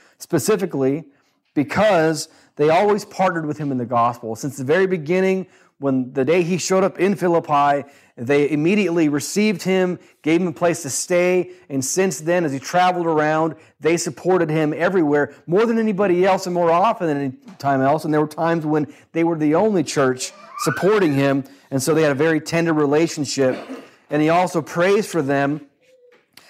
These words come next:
that their love would increase in knowledge and discernment. And so we talked about the difference between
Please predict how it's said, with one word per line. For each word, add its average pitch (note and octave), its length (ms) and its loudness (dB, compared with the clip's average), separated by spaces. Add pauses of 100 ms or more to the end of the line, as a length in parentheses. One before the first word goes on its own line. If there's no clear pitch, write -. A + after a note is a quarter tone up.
(240)
that C#3+ 200 0
their D3 160 2
love D3+ 380 2
would E3 120 4
increase E3 960 0 (540)
in D#3 280 2
knowledge E3 600 2
and D#3+ 340 0
discernment. D3 760 -4 (100)
And A#2+ 120 -10
so C3+ 100 -6
we C3 100 0
talked D3 380 0
about A#2+ 500 0 (260)
the D3 80 -4
difference D#3+ 500 -2
between C3 580 -2